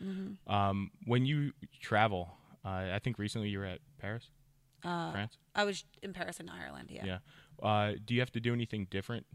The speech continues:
Speaker 2: like, with your diet, your sleep, your
Speaker 1: Ugh.
Speaker 2: training?
Speaker 1: So, well, obviously their time difference, that's always the hardest about traveling, uh, to compete. But food in other countries, you're just like,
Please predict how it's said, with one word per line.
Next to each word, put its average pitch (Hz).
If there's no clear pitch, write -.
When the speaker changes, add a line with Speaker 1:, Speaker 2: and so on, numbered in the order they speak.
Speaker 2:
like, 98
with 104
your 98
diet, 95
your 95
sleep, 101
your 208
Speaker 1:
Ugh. 233
Speaker 2:
training? 104
Speaker 1:
So, 233
well, 208
obviously 220
their 180
time 185
difference, 165
that's 185
always 180
the 170
hardest 135
about -
traveling, 170
uh, 160
to -
compete. 165
But 170
food 247
in 202
other 214
countries, 185
you're 214
just 226
like, 220